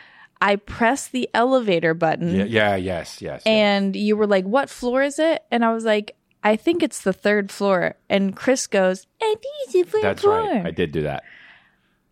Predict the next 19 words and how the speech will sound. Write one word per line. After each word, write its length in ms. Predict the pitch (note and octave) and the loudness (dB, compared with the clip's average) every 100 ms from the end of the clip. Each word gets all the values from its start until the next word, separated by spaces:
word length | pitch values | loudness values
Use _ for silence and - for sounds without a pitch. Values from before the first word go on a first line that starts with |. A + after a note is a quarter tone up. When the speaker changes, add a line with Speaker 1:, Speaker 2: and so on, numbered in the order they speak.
| _ B3 | _ 0
Speaker 1:
I 100 | C#4 | 0
was 200 | C#4+ - | 0 -6
pregnant 840 | - - D#4+ F4+ F4+ F4 D4+ A#3+ | -10 -2 2 2 0 2 2 4
at 60 | B3+ | 2
Speaker 2:
Yep. 60 | A#3 | 4
Speaker 1:
the 160 | D4+ D#4+ | 2 2
hospital. 720 | A#4 D5 D#5+ - B4+ A#4+ A4 | 2 4 4 2 4 6 6
Speaker 2:
You 60 | |
brought 240 | D#4+ - - | 6 6 4
us 80 | - | 4
to 60 | |
the 80 | G2+ | 2
hospital 280 | G2+ G2+ G#2 | 2 0 -4
for 140 | F2+ | -4
no 100 | F2 | -2
reason. 240 | F#2+ F2 D#2+ | -2 -4 -6
Everything 220 | E2 E2 | -6 -8
was 80 | E2+ | -8
fine. 240 | - D2 | -8 -8